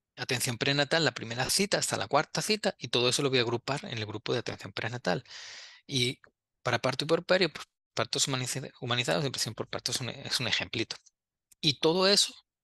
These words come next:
lo puedo hacer un conjunto de grupos, así es como se denomina dentro de dgis dos, y lo puedo llamar que es el programa materno-infantil. Entonces, al final, cuando yo hago, hago un formulario para el programa materno-infantil, puedo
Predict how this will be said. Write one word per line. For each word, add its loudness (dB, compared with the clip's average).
lo 0
puedo 4
hacer 2
un -4
conjunto 0
de 6
grupos, -2
así 2
es 2
como -2
se 2
denomina -4
dentro -6
de 0
dgis -4
dos, -4
y 4
lo 6
puedo 2
llamar 2
que -8
es 2
el -2
programa -6
materno-infantil. -8
Entonces, 4
al 0
final, 2
cuando -2
yo 0
hago, 0
hago 2
un -8
formulario 2
para -8
el -8
programa -2
materno-infantil, 0
puedo 0